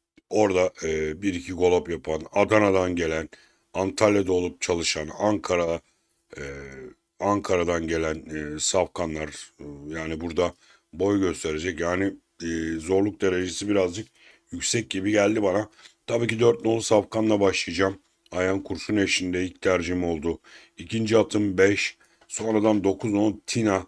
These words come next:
Ali Yıldız'la sekiz ve üç şeklinde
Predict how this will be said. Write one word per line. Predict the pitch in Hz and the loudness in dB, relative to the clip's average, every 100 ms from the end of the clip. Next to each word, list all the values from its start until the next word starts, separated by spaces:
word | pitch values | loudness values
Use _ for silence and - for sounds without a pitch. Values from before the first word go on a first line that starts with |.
| _ _ _ | _ _ _
Ali | - 95 95 | 0 2 4
Yıldız'la | 92 85 101 95 85 87 - _ _ _ _ | 2 2 -2 0 0 0 -4 _ _ _ _
sekiz | - - 104 107 123 120 - _ _ _ - | -6 0 2 2 0 0 -4 _ _ _ -2
ve | 101 113 - | 4 4 2
üç | - 120 - | -6 -4 0
şeklinde | - 95 - 85 85 104 | 2 0 -2 -6 -2 -2